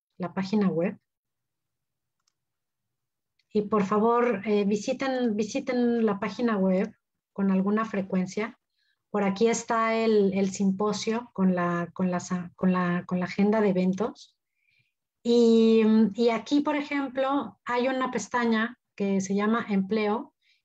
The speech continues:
y aquí puedes meter tu currículum. Nosotros, esta, esta, la, la información que llega aquí la compartimos con las empresas.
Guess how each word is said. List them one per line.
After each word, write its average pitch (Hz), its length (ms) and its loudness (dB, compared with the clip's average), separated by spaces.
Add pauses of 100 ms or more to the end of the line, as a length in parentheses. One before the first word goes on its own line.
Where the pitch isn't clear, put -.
y 220 120 0
aquí 214 300 -2
puedes 247 260 2
meter 208 340 0
tu 214 140 -6
currículum. 196 840 -2 (460)
Nosotros, 240 580 0 (100)
esta, 247 800 0
esta, 233 320 -6 (240)
la, 196 540 2
la 208 100 4
información 208 460 0
que 262 100 0
llega 247 200 2
aquí 233 340 -2
la 240 160 0
compartimos 208 540 -2
con 208 200 -2
las 185 200 -2
empresas. 190 720 -4